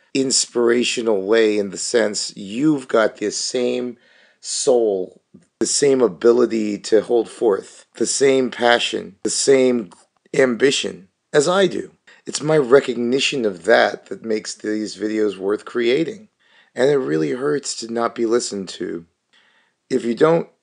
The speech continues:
feel like you're being followed and you feel like you're expressing leadership, you clearly need to work on the template that you're providing others. The template, it must be tempting.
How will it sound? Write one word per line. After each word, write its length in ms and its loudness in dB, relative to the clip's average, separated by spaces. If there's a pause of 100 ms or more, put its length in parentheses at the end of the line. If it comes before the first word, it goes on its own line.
(140)
feel 640 6
like 440 0
you're 140 -2
being 280 -4
followed 720 2
and 180 -6
you 100 -8
feel 340 0
like 220 2
you're 120 0
expressing 600 -4
leadership, 760 -4 (560)
you 160 0
clearly 540 4
need 260 -2
to 100 0
work 480 2
on 260 -8
the 80 -4
template 520 -2
that 140 -8
you're 140 -2
providing 600 2
others. 460 -10 (400)
The 120 -2
template, 540 0
it 120 -10
must 360 -2
be 120 -10
tempting. 580 -6